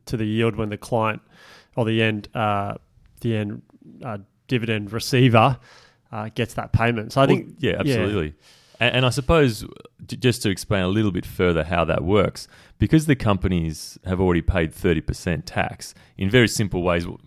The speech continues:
Speaker 2: what that means is that if you're on a forty-seven percent tax bracket, you effectively pay that top-up tax, so around seventeen percent.
Speaker 1: Hmm.
Speaker 2: And, and that's how the system applied up until around twenty years ago.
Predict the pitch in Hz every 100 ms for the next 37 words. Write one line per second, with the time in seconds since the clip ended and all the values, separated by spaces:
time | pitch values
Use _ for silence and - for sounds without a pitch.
0 | - - 98 - 85 82 95 104 87 85
1 | 80 85 90 - 107 90 82 - 95 82
2 | - 80 80 - - 85 - 98 - -
3 | - - 90 - _ _ _ - 101 120
4 | 110 95 82 82 - 92 87 85 - -
5 | 92 87 85 - 85 85 - 85 80 78
6 | _ _ _ 92 92 87 82 - 82 80
7 | 87 85 82 87 - 80 - - _ -
8 | 113 95 104 104 104 123 127 - 104 92
9 | - 101 - 90 80 - - 85 85 82
10 | 80 - _ _ _ - 92 82 80 90
11 | 82 82 80 80 78 76 - 107 90 104
12 | 107 120 180 240